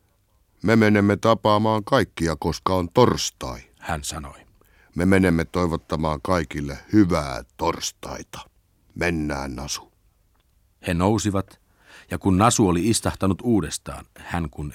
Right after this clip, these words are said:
Speaker 2: ei ollut tajunnut tuulen voimaa, ja Puh oli auttanut hänet pystyyn, he lähtivät. He menivät ensin Puhin talolle. Puh oli sattumoisin kotona heidän saapuessaan, ja hän pyysi heidät sisään,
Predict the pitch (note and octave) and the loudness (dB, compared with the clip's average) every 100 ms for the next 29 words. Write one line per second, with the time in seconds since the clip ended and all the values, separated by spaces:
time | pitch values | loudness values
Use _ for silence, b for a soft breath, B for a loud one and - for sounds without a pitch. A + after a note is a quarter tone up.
0 | - D2+ D#2 D#2+ - E2 E2+ E2 - G#2 | -10 -10 -8 -8 -8 -4 -2 -4 -4 -2
1 | G2 D#2+ D#2 F2+ E2 D2 D2 C#2+ _ b | -2 -2 -2 -2 -2 -4 -10 -14 _ b
2 | b - F2 B2 A2+ C3 F2+ F2+ F#2+ F2 | b -10 -4 0 0 -2 -4 -2 -4 -4
3 | E2 D#2 - D#2+ C#2+ - B2 - - G#2 | -6 -8 -8 -10 -10 -6 -4 -4 -4 -2
4 | F#2+ - _ _ _ - F#2 D2+ - - | -2 -6 _ _ _ -8 -8 -8 -16 -20
5 | - _ _ _ _ _ _ _ _ _ | -20 _ _ _ _ _ _ _ _ _
6 | _ - F#2+ G2+ G#2 G2 - A#2+ A#2 G2+ | _ -6 0 2 4 2 0 -2 2 0
7 | E2 B2 G#2+ D#2+ D2+ D#2 C2 C2+ _ _ | 0 0 0 -2 -6 -10 -12 -18 _ _
8 | _ b b b b _ A2+ G#2+ F#2 E2+ | _ b b b b _ 0 0 -2 -4
9 | D#2+ G2 - F2 D2+ - - A#2+ C#3 D#3 | -2 -4 -2 -6 -4 -10 -8 -6 -2 0
10 | D3 C#3+ b b - E2+ D2+ - C#3+ C#3 | 0 -2 b b -10 -8 -6 0 2 2
11 | B2 A#2+ G#2 - A2+ G#2 B - G#2+ A#2+ | 0 -2 -2 -2 -2 -2 B -6 -2 0
12 | C3 B2 B2 A2+ G#2 F#2 E2+ - A#2 - | 0 0 0 0 0 -2 -4 -4 -2 0
13 | G2 F#2 | 0 0